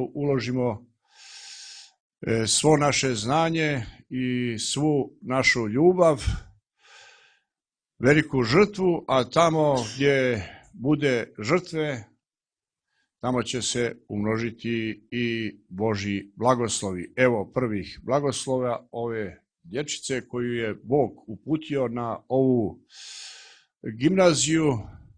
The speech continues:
Vidimo prve lijepe rezultate, e, njihovoga rada, njihovoga učenja i potpuno smo uvjere-, uvjereni da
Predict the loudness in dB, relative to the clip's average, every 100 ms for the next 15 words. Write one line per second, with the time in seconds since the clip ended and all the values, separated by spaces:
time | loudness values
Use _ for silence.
0 | _ -2 0 2 2 2 2 2 4 4
1 | 2 -2 -8 -2 0 0 0 0 0 -6
2 | _ _ -6 -4 -6 -2 4 4 2 0
3 | -2 -4 _ _ _ -20 _ _ _ _
4 | _ _ _ _ _ -6 -2 0 0 0
5 | 0 0 0 -2 -4 -2 0 2 0 -2
6 | -4 -4 -2 -2 -2 -4 -6 -6 -2 -2
7 | 2 2 0 -2 -12 -18 -20 _ _ _
8 | _ _ _ _ _ _ _ _ 0 2
9 | 2 2 0 -4 -18 -20 _ _ _ -4
10 | 0 2 0 0 -2 -4 -4 -2 0 0
11 | 0 -4 -8 -6 -2 0 -2 -4 -4 -6
12 | -6 -8 0 4 6 4